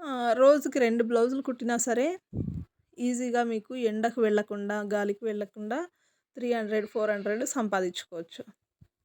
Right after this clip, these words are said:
అంటే అన్ని ఏరియాల్లోనూ ఎక్కువ రేట్లు అయితే ఉండవండి. మా ఏరియాలో ఈ మధ్యనే, నేను ఈ మధ్యనే రెండు వందలు చేశాననమాట. ఇంత బాగా, ఇంత నీట్‌గా కుట్టినా కూడా మా సైడు ఇన్ని రోజులు,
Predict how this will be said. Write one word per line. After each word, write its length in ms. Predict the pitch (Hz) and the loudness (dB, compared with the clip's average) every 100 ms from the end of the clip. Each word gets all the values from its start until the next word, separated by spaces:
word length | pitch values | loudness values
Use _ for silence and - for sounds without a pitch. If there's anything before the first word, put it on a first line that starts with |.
| _ _ | _ _
అంటే 420 | 214 220 247 330 381 _ _ _ _ - | -8 -4 0 0 -4 _ _ _ _ -8
అన్ని 240 | 226 240 254 | -2 0 2
ఏరియాల్లోనూ 800 | 240 233 226 220 226 226 302 | 2 2 2 0 -2 -2 -4
ఎక్కువ 400 | 302 220 202 - | -2 0 0 0
రేట్లు 280 | 220 214 208 | 0 0 0
అయితే 180 | 202 226 | -2 -2
ఉండవండి. 640 | 214 196 202 190 190 269 381 _ - - - - - - - | -4 -2 0 0 -2 -2 -4 _ -20 -16 -14 -16 -18 -20 -12
మా 360 | 226 208 220 | -8 -4 -2
ఏరియాలో 680 | 233 233 233 226 214 240 339 _ _ _ _ - | 2 4 6 4 4 2 -2 _ _ _ _ -8
ఈ 120 | 226 | -4
మధ్యనే, 460 | 233 226 220 240 262 | -2 2 2 2 0
నేను 540 | 240 214 208 202 190 - | -2 -4 -6 -6 -8 -4
ఈ 140 | 220 | -2
మధ్యనే 420 | 214 196 214 254 | -2 -2 0 2
రెండు 260 | 285 214 190 | 2 2 2
వందలు 380 | 196 196 208 240 214 | 0 0 -2 0 -2
చేశాననమాట. 640 | 185 214 196 202 196 190 | -2 -2 -4 -4 -4 -4
ఇంత 400 | 214 208 214 233 | -4 -4 -4 -2
బాగా, 360 | 220 220 214 233 | 2 2 4 4
ఇంత 340 | 214 202 214 | 2 0 -2
నీట్‌గా 420 | 220 214 214 226 | 0 0 0 -2
కుట్టినా 440 | 226 233 220 220 214 | -2 -6 -4 -4 -4
కూడా 440 | - 214 262 349 _ _ _ _ _ 240 | -2 -2 -2 -4 _ _ _ _ _ -6
మా 240 | 220 214 | -4 -4
సైడు 520 | 208 220 214 226 359 - _ _ _ - | 0 2 2 2 0 -4 _ _ _ -16
ఇన్ని 260 | 226 220 226 | -6 0 2
రోజులు, 460 | 220 214 208 202 | 2 0 0 -2